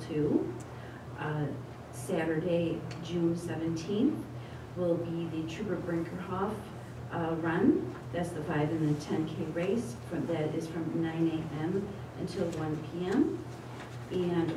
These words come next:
also on that day is the Boston Fire Company will hold their benefit auction. So if you have, uh, donated items that you would like to, uh, provide and donate to the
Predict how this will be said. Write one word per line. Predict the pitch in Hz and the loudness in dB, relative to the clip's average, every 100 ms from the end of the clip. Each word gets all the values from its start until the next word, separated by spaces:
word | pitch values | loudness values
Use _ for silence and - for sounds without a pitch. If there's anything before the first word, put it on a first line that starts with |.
| 175 | -2
also | 175 180 196 175 | -2 -2 -2 2
on | 170 180 | 2 2
that | 180 | 0
day | 175 185 | -2 0
is | 170 | 0
the | 175 | -2
Boston | 160 170 175 - 175 170 | -2 0 0 0 -2 0
Fire | 180 170 170 - | 0 2 2 0
Company | 170 - 175 165 160 | -2 0 0 0 2
will | 156 143 165 | 0 -2 0
hold | 156 156 | 0 0
their | 151 151 | 0 0
benefit | 139 143 151 151 151 156 - - 151 | 0 0 0 0 -2 -2 -4 -8 -4
auction. | 147 - - - - - - - - | -4 -6 -8 -8 -8 -8 -8 -10 -6
So | |
if | - 170 165 | -2 0 0
you | 170 170 170 175 | 0 -2 -2 -2
have, | 165 160 165 160 - - - | -2 -2 -4 -8 -10 -12 -8
uh, | 175 165 165 | -6 -4 -4
donated | 170 160 165 160 160 156 143 120 | -2 0 0 0 -2 -2 -4 -2
items | 170 156 156 - | -2 0 -2 -2
that | 147 - | -4 -2
you | 165 156 | -2 -2
would | 160 147 | -2 -2
like | 151 151 151 - - | 0 0 0 -6 -6
to, | 170 156 151 151 - - - - | -4 -2 0 -2 -6 -8 -8 -4
uh, | 156 156 - | -2 -2 0
provide | 160 147 139 147 147 - 113 - | 0 0 2 2 0 -2 -6 -4
and | - - - | -4 -2 -2
donate | 175 160 139 - | 2 2 2 0
to | 151 | -4
the | 131 | -2